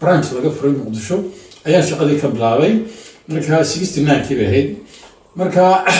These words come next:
<clears throat> anigoo sidii ugu jira, ayaa waxa soo baxay,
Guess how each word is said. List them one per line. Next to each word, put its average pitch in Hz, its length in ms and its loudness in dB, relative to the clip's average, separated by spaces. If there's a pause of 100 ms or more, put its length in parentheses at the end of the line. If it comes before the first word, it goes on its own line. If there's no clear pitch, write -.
(140)
<clears throat> - 400 -20
anigoo 190 280 4
sidii 208 260 2
ugu 185 200 2
jira, 180 320 -2 (840)
ayaa 175 300 4
waxa 143 160 2
soo 160 200 0
baxay, 135 360 -2